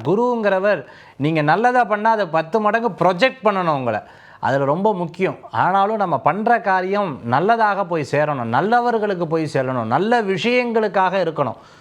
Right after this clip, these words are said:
ஒரு படிப்பு எடுத்தா முழுசா படிக்கணும், ஒரு விஷயங்கள் எடுத்தா முழுமையா முடிக்கணும். இந்த காரியங்கள்லாம் சில தடங்கள் வரும். வீண் விரயங்கள்னு சொல்லுவா. சில பேர் கோர்ஸ் சேருவா, கொஞ்ச நாள் படிப்பா, "எனக்கு இந்த காலேஜ் பிடிக்கல,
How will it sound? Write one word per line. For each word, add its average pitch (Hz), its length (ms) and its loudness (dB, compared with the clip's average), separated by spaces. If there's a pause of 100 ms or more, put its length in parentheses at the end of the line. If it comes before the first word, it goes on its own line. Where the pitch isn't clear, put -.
(260)
ஒரு 147 180 2
படிப்பு 202 420 2
எடுத்தா 226 360 2
முழுசா 208 440 0
படிக்கணும், 180 400 -2
ஒரு 143 180 0
விஷயங்கள் 220 480 0
எடுத்தா 185 320 0
முழுமையா 180 520 0
முடிக்கணும். 131 260 -4
இந்த 190 360 2
காரியங்கள்லாம் 214 1160 2
சில 208 280 -2
தடங்கள் 160 440 0
வரும். 127 240 -6 (340)
வீண் 247 480 0
விரயங்கள்னு 202 680 0
சொல்லுவா. 151 280 -2
சில 175 220 0
பேர் 208 240 0
கோர்ஸ் 208 440 -2
சேருவா, 131 260 -2 (360)
கொஞ்ச 175 280 2
நாள் 214 240 2
படிப்பா, 170 240 -2
"எனக்கு 143 240 -2
இந்த 135 100 -2
காலேஜ் 139 440 0
பிடிக்கல, 98 200 -12